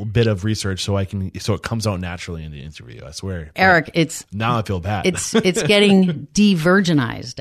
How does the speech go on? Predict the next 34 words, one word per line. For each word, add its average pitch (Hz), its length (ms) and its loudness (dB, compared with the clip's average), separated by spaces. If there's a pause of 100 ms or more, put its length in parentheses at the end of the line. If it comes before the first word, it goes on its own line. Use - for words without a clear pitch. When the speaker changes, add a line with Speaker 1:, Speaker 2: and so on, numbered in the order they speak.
Speaker 2:
at 143 160 -4
the 131 80 -6
Red 127 160 -4
Arrow. 127 320 -8 (180)
That's 135 200 -2
Speaker 1:
Really? 156 120 -2
Speaker 2:
what 131 120 -2
it 123 100 -6
is. 123 200 -6
So - 280 0 (240)
what 151 120 0
happens 208 360 2
is 143 160 -2
we 139 80 -2
have 135 200 -4
two 214 220 -2
bells. 170 640 -4 (1000)
Actually, 180 300 2
Manchester 156 360 2
only 135 120 4
has 123 140 0
one 127 200 2
bell 104 180 -4
'cause 123 160 -8
it's - 140 -10
a - 40 -16
small 131 240 0
location, 120 400 -6
but - 120 -8
the 160 100 0
other 165 140 0
ones 139 140 -2
have 127 180 -10
two. 135 320 0